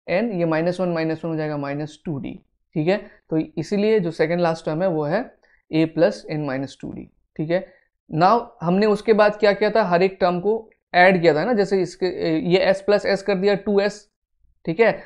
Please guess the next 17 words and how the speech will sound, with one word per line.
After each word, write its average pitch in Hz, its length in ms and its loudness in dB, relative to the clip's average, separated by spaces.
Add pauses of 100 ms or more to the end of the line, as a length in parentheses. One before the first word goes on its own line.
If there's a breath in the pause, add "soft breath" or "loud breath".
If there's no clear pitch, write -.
(160 loud breath)
वो 175 80 4
लॉजिक 180 380 6
को 214 80 4
याद 196 240 6
रखना 196 240 0
है, 202 180 -2
उसी 175 220 -6
को 185 80 -2
अप्लाई 175 260 2
कर 160 140 0
रहे 151 80 0
हैं 143 80 -4
हम। 139 120 -10 (400 soft breath)
अब 214 240 4
A 220 200 4
के 254 100 2
साथ 233 340 0